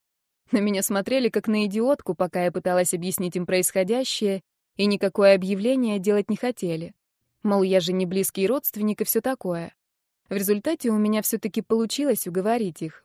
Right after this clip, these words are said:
Пришлось блеснуть всеми своими актёрскими способностями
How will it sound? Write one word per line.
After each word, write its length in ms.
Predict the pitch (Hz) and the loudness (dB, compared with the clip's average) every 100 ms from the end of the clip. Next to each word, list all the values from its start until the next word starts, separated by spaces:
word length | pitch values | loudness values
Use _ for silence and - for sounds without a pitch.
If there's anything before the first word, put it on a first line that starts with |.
| - | -6
Пришлось 420 | 180 170 175 170 | -4 -2 -2 -2
блеснуть 420 | 165 175 190 175 | -4 -4 -4 -6
всеми 320 | - - 175 175 | -4 -2 0 -2
своими 360 | 180 175 175 | -2 -2 0
актёрскими 480 | 170 - 180 - 180 | -2 -4 -4 -4 -4
способностями 1080 | - 185 185 262 233 226 - 202 202 202 | -2 0 0 -2 -4 -6 -4 -2 0 -2